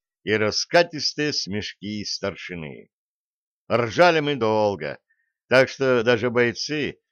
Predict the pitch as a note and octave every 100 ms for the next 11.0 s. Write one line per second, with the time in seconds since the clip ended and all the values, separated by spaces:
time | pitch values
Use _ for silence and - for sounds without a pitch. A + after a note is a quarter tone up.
0 | _ G2 G#2+ A2 A#2+ A#2 A2 G#2+ G2+ A2
1 | G#2 G#2+ G#2 G2+ G#2+ G#2+ G#2 - G#2+ G#2+
2 | G#2 A#2 A#2+ A2+ G#2 G2+ G2+ G#2+ G#2 G2+
3 | G2+ - F#2+ G2 G#2 F3 F3 - F2 D2
4 | _ _ _ _ _ _ - C#3 - B2+
5 | G#2+ F2+ G2 C#3 - _ _ _ _ -
6 | G2+ D#3+ F3 C#3+ B2 A2 F2+ G#2 - B2+
7 | D3 - E3+ A#2 B2+ C#3 B2+ D#3+ - F3
8 | D#3+ - E2+ E2 E2 _ _ _ _ -
9 | - - F3 G#3+ G3 C#3 A#2+ D3+ D3+ -
10 | - C3+ A#2 - D3 F2 - - -